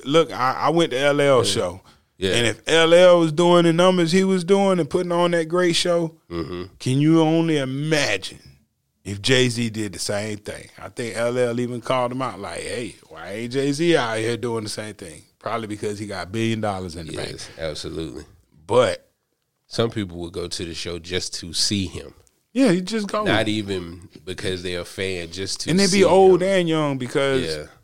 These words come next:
Speaker 1: like, um, but it, well, this goes to another point. Like, with, take a song like "Give It to Me," Jay-Z,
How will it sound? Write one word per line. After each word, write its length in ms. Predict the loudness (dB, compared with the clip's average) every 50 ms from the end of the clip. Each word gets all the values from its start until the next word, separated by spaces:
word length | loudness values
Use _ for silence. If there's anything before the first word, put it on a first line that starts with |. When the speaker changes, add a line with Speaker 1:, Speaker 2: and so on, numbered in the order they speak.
| _ _ _
Speaker 1:
like, 320 | -2 2 2 2 2 2 0
um, 400 | 0 0 0 0 -2 -2 -6 -10 _ _ _ _ _ _ _ _ _ _ _ _ _ _ _ _ _ _ _ _ _ _ _
but 260 | 0 0 0 0 -4 -10 -20 -20 _ _ _ _ _ _ _ _ _ _ _ -4
it, 200 | -4 -4 -2 0
well, 120 | 0 0 4
this 220 | 4 4 2 4
goes 300 | 4 4 4 4 4 2
to 80 | 2 2
another 260 | 2 4 4 2 2 0
point. 320 | -4 -4 -6 -6 -6 -10 _ _ _ _ _ _ _ _ _ _ _ _ _ _ _ _ _
Like, 420 | -4 0 2 2 2 2 0 -4 _ _ _ _ _ _ _ _ _ _ _ _ _ _ -20
with, 520 | -8 -2 0 2 2 2 0 0 -2 0
take 200 | 0 0 0 0
a 40 | 0 0
song 280 | 0 2 2 4 4 4
like 220 | 4 2 2 0
"Give 200 | 0 0 0 0
It 100 | -2 -6
to 100 | -8 -8
Me," 260 | -8 -8 -10 -14 -16 -20 _ _ _ _
Jay-Z, 500 | -2 0 2 2 0 0 -4 -8 -10